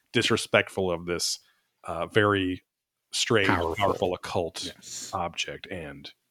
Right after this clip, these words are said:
Speaker 1: Tenge.
Speaker 2: Relic.
Speaker 1: Uh, <laughs> but, uh, yeah, and, and, um,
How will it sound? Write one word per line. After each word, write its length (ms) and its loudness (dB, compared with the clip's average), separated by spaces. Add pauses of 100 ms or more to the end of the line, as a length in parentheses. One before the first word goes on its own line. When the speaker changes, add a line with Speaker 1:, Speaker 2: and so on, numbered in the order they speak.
(220)
Speaker 1:
Tenge. 240 -12 (320)
Speaker 2:
Relic. 600 6 (140)
Speaker 1:
Uh, 760 4 (220)
<laughs> 240 -16
but, 240 4
uh, 220 6
yeah, 180 6
and, 140 -2
and, 300 2
um, 560 2